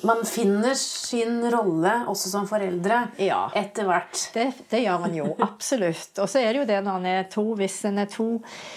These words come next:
Speaker 2: så er det jo det å så høre litt på tilbakemeldinger, ikke bare på det at folk sier, "Nei,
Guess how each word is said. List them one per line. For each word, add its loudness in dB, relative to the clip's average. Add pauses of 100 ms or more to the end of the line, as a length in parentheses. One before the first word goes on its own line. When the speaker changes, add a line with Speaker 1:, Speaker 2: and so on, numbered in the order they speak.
(420)
Speaker 2:
så 0
er 2
det 2
jo 2
det 2
å 0
så -4
høre -4
litt -4
på -2
tilbakemeldinger, 0
ikke -6
bare 2
på -4
det 2
at -4
folk -6
sier, -6
"Nei, -2